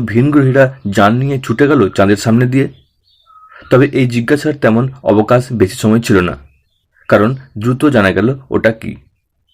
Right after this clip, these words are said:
চাঁদকে যেমন নাসার যান লুনার রিকনেসেন্স অরবিটার প্রদক্ষিণ করে নানা তথ্য সংগ্রহ করছে, ঠিক সেই কাজটাই তার দেশের মহাকাশ গবেষণা সংস্থার জন্য করে চলেছে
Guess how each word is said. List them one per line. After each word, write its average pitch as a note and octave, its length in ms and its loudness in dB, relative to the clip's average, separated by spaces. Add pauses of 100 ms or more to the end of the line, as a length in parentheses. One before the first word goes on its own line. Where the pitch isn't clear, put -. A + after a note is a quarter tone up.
(800)
চাঁদকে C3 400 0
যেমন A2 260 -2 (220)
নাসার A2 500 0
যান G2+ 220 0 (380)
লুনার B2+ 380 4 (260)
রিকনেসেন্স B2 600 0
অরবিটার A2 420 0
প্রদক্ষিণ A2 380 -4
করে F#2+ 240 0 (300)
নানা G#2 200 2 (100)
তথ্য A#2 260 -2
সংগ্রহ G#2 300 2
করছে, G2 280 -2 (840)
ঠিক A#2+ 180 2 (260)
সেই C3+ 240 2
কাজটাই D3+ 440 2
তার A2 160 2 (100)
দেশের C3 240 -4 (220)
মহাকাশ A#2+ 420 0
গবেষণা A2+ 400 0
সংস্থার A2 400 -2
জন্য A#2 200 2
করে G#2+ 200 2
চলেছে G2+ 300 -2